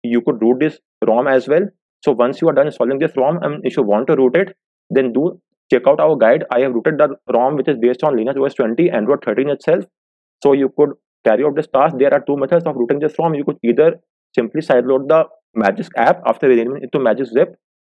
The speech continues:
or you could also extract the payload dot bin file and then flash it via that method. So if you are done using the flashing the rom, you could also try out this task of installing the Magisk and rooting your rom. First try the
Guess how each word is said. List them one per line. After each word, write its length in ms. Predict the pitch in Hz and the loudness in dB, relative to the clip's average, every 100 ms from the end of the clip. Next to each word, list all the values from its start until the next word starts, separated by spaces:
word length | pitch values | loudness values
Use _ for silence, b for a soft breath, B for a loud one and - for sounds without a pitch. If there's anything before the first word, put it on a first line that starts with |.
| - | -2
or 80 | 117 | 0
you 120 | 127 | 2
could 120 | 160 | 0
also 320 | - 113 - 165 | 2 2 2 0
extract 440 | - 131 120 139 | 0 0 0 0
the 80 | 135 | -2
payload 340 | 127 117 139 | 0 0 2
dot 160 | 135 123 | 0 0
bin 160 | 135 | -4
file 320 | 147 135 202 220 _ _ _ _ | 0 -2 -2 -6 _ _ _ _
and 160 | 113 120 | -4 -4
then 120 | 151 | -2
flash 260 | 131 120 - | 0 0 0
it 100 | 175 170 120 | -4 -4 0
via 200 | 120 117 | 0 2
that 220 | 107 107 | 0 -2
method. 340 | 95 95 95 - _ _ _ - | -2 0 0 -6 _ _ _ 0
So 240 | 131 147 | 2 4
if 180 | 131 - | 0 0
you 140 | 147 143 | 2 4
are 80 | |
done 220 | 117 120 143 | 4 2 2
using 300 | 143 160 156 | -2 0 0
the 100 | 151 | 0
flashing 340 | 110 - 147 | 0 -2 0
the 100 | 143 | 0
rom, 300 | 131 160 208 - _ | 2 -2 -4 -12 _
you 100 | 113 | -2
could 120 | - - | -2 2
also 260 | 110 - | 0 0
try 220 | - 123 | 0 2
out 160 | 143 143 | 2 0
this 160 | 143 - - | -2 -2 0
task 260 | 120 - - | 0 0 2
of 180 | 123 127 - | 2 2 -4
installing 440 | 120 - 113 127 135 | -10 -2 0 2 2
the 200 | 139 135 _ _ _ _ 104 | 0 0 _ _ _ _ -2
Magisk 340 | 104 147 151 | 0 0 -2
and 160 | 139 113 | -2 0
rooting 220 | 107 131 | 0 0
your 140 | 143 | 0
rom. 420 | 117 120 170 170 - _ _ _ _ _ - | 2 0 -2 -6 -14 _ _ _ _ _ 0
First 160 | 135 - | 0 2
try 180 | 151 143 | 2 2
the 140 | 151 | 0